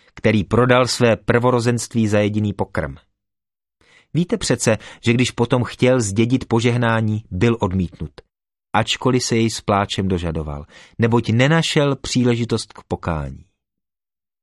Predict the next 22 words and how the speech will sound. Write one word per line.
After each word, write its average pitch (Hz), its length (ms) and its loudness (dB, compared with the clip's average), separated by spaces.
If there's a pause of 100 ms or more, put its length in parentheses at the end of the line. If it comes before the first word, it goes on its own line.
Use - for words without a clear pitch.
(760)
Nepřistoupili 139 880 -2
jste - 180 -6
přece - 320 -6
k 85 60 -4
hmatatelné 107 840 -4
hoře, 92 380 -4 (340)
k - 60 -10
hořícímu 110 680 -2
ohni, 95 520 -4 (240)
k - 80 -10
mračnu, 104 640 -4 (400)
temnotě 107 500 0
a 101 120 -2
vichřici, 101 560 -4 (280)
k - 100 -16
troubení 113 560 2
polnice 107 560 0
a 110 100 -2
k 107 40 -2
hlasu 104 420 0
znějícímu 104 600 -2
tak, - 240 -4